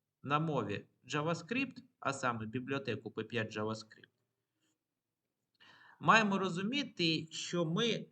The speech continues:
будемо інтегрувати наші проєкти,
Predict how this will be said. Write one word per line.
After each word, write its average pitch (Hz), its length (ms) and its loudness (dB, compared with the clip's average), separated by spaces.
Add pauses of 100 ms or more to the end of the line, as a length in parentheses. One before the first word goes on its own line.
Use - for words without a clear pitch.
(260)
будемо 170 500 0
інтегрувати 170 1160 0 (800)
наші - 540 2 (220)
проєкти, 135 680 0